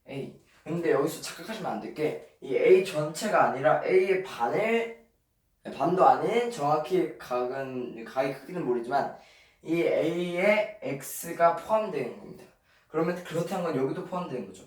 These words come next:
그럼 Y 더하기 X는 뭐다? A다. 근데 이걸 어떻게 아냐?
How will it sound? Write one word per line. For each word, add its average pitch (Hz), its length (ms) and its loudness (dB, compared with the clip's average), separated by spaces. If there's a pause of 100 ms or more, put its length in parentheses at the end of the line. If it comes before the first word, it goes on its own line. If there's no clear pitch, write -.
(280)
그럼 180 400 0
Y 135 480 6
더하기 185 320 2
X는 - 460 -6
뭐다? 165 520 2 (400)
A다. 131 560 -2 (560)
근데 175 340 -2
이걸 147 320 0
어떻게 208 500 -4
아냐? - 420 -6